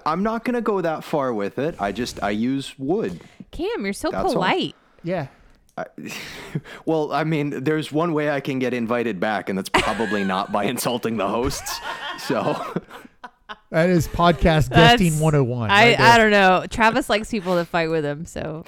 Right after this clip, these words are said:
Speaker 3: All right.
Speaker 1: I know.
Speaker 3: Cam, let,
Speaker 1: Yes.
Speaker 3: let us talk about your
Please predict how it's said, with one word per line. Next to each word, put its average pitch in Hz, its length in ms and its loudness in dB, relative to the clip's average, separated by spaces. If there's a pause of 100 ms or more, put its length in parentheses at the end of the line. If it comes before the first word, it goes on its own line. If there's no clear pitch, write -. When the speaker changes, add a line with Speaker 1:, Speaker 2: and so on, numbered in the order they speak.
Speaker 3:
All 185 100 6
right. 180 160 8
Speaker 1:
I - 20 2
know. 107 320 -2 (1120)
Speaker 3:
Cam, 196 340 8 (600)
let, 208 260 8
Speaker 1:
Yes. - 180 0
Speaker 3:
let 190 200 10
us 220 160 8
talk 190 420 2
about 156 560 4
your 131 200 2